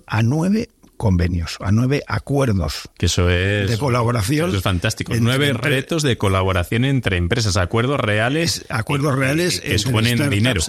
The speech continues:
Speaker 1: exactamente. Y, eh, y, y empresas, como digo, consolidadas. Nueve retos creo que es una cifra muy, muy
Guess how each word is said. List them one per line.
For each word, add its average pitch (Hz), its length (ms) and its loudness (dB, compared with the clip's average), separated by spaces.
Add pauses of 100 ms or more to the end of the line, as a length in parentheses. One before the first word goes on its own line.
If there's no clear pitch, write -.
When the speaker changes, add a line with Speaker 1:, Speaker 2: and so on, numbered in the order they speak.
Speaker 1:
exactamente. 95 960 -2
Y, 107 460 2
eh, 98 180 0
y, 104 920 2
y 98 40 2
empresas, 104 500 0
como 101 240 2
digo, 98 300 2
consolidadas. 85 680 2
Nueve 95 200 2
retos 104 380 -2
creo 92 180 0
que 92 140 -2
es - 100 -6
una 95 160 2
cifra 104 800 0
muy, 117 360 2
muy 113 320 2